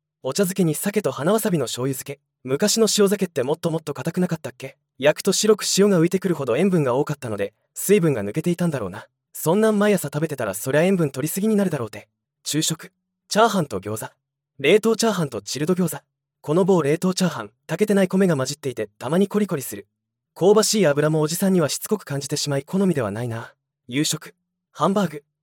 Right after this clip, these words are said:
昨晩の作り置きの種でほぼ同じ夕食。ソースにはみじん切りのハラペーニョとピクルスを投入したので、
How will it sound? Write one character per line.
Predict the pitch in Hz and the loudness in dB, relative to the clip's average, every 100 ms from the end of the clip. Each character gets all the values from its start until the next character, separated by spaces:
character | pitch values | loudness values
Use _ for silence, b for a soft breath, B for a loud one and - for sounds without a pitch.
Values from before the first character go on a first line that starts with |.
| _ | _
昨 | - 151 196 | -6 -4 2
晩 | 233 180 | 2 2
の | 131 | 0
作 | - 165 | -2 2
り | 175 | 2
置 | |
き | 175 | 2
の | 175 | 0
種 | 175 151 | 0 -2
で | |
ほ | 117 185 | 0 0
ぼ | 160 104 | 0 -2
同 | 127 | -6
じ | 131 | -6
夕 | 123 | -6
食。 | - - - _ _ | -6 -10 -18 _ _
ソ | - - 226 | -4 4 4
ー | |
ス | 180 | 4
に | 156 | 0
は | 120 | 0
み | 107 | -2
じ | 139 | 0
ん | 214 | 2
切 | 208 | 2
り | |
の | 185 | 2
ハ | 160 | 2
ラ | 185 | 0
ペ | 208 | 2
ー | |
ニ | 180 | 0
ョ | |
と | 131 | -2
ピ | 123 | -8
ク | - 202 | -4 -4
ル | |
ス | - | 0
を | 117 | -2
投 | - 135 | -2 -2
入 | 143 | -2
し | - | -2
た | 139 | -4
の | |
で、 | 110 98 | -4 -6